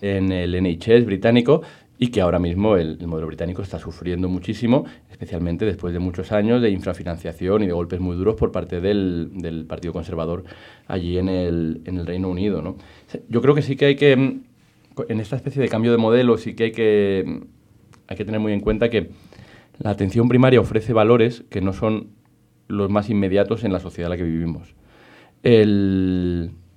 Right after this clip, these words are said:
o sea, la so-, la atención primaria, una de las cosas en las que se basa es que, en que un mismo profesional te atienda durante mucho tiempo, en tiempos de Tinder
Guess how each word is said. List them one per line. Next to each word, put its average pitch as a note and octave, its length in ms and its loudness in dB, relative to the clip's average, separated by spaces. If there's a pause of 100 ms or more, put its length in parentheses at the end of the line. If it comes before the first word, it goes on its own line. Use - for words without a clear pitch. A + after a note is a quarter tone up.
(100)
o - 40 -20
sea, G2 120 -10
la F#2 80 -6
so-, F#2 160 -12 (260)
la G#2 140 -14
atención F#2 240 -6
primaria, G#2+ 380 4 (300)
una G#2 160 2
de G#2 60 4
las G2 140 2
cosas G#2 200 -4
en G#2 60 -4
las F2+ 120 -4
que F2+ 80 -10
se F#2 100 -4
basa G2+ 320 2
es - 100 -8
que, A2 280 -4
en F#2 180 -4
que F2+ 100 -6
un F2+ 140 -2
mismo G2+ 200 -2
profesional F#2+ 640 -4 (380)
te F#2+ 80 -2
atienda F#2 300 0
durante F#2 240 0
mucho F2 240 -4
tiempo, F#2 400 -6 (840)
en E2+ 100 -12
tiempos E2 380 -8
de E2 80 -6
Tinder F2+ 460 -4